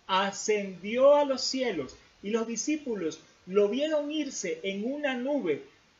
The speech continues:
para ocupar nuevamente él su trono allá en los cielos. La palabra de Dios nos dice que de la misma manera como vimos a Jesús ascender a los cielos, él regresará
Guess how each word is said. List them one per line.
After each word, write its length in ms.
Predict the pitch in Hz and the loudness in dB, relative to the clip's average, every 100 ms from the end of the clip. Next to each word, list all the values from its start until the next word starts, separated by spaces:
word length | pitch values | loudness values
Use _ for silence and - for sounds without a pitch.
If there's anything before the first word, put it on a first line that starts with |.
| _ | _
para 380 | 208 208 202 190 | 0 0 4 4
ocupar 680 | 190 190 196 - 240 277 208 | 4 0 -6 -4 -2 -2 -2
nuevamente 840 | 214 226 226 220 226 214 220 214 - _ _ | -2 -2 -2 -2 -6 -4 -4 -6 -8 _ _
él 320 | 226 220 156 | 0 0 -2
su 200 | - 180 151 | -6 -10 -4
trono 380 | 220 285 294 302 - - - | 0 0 0 -6 -12 -16 -10
allá 580 | 170 143 196 214 240 - _ _ _ _ | -8 0 2 4 2 -8 _ _ _ _
en 320 | 214 233 220 | -2 -2 -2
los 160 | 185 - | -4 -6
cielos. 380 | 190 170 127 - - _ 190 | -2 -2 -2 -8 -20 _ -4
La 140 | 196 | 0
palabra 460 | 214 226 269 311 269 | 4 4 4 4 4
de 120 | 202 | 2
Dios 280 | 240 269 220 | 0 0 -2
nos 180 | 190 | -8
dice 440 | 202 262 - 180 185 _ _ - | -4 -4 -6 -10 -12 _ _ -6
que 140 | 196 | -2
de 120 | 196 | 0
la 160 | 185 175 | 0 -2
misma 360 | 247 320 330 | -4 -4 -6
manera 560 | 311 240 247 247 156 - - _ _ | -6 -4 -2 -2 -2 -6 -16 _ _
como 500 | 202 196 185 180 - | 2 2 2 -4 -4
vimos 380 | 170 254 302 302 | -4 0 0 0
a 80 | 202 | -2
Jesús 480 | 180 - 254 - - | -4 -6 -6 -6 -8
ascender 760 | 175 170 160 156 165 240 254 - _ _ _ - | -6 -4 -6 -4 0 0 -2 -8 _ _ _ -6
a 140 | 180 | -2
los 180 | 165 160 | -2 -4
cielos, 500 | 240 269 262 262 - - | 0 0 0 -2 -8 -2
él 240 | 285 330 330 | 2 2 0
regresará 760 | 330 330 - 294 254 196 | -2 -4 -2 0 2 0